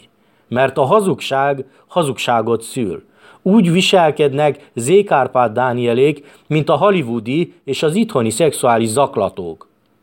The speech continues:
Tagadnak, és ezáltal egyre mélyebbre süllyednek, holott előremutatóbb lenne a gyors beismerés, a megbánás és a kiút közös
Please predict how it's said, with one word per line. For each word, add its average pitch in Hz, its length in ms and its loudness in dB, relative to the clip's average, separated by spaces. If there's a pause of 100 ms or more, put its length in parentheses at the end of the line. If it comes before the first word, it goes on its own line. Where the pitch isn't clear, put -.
(380)
Tagadnak, 175 800 2 (160)
és 107 220 -8
ezáltal 147 800 2 (260)
egyre 180 400 2
mélyebbre 147 500 2
süllyednek, 127 720 0 (260)
holott 143 400 0 (120)
előremutatóbb 127 880 2
lenne 147 640 2
a 123 120 0
gyors 127 540 2
beismerés, 143 840 2 (260)
a 135 100 2
megbánás 160 880 0 (300)
és 123 240 -4
a 139 100 0
kiút 156 520 0 (340)
közös 127 640 2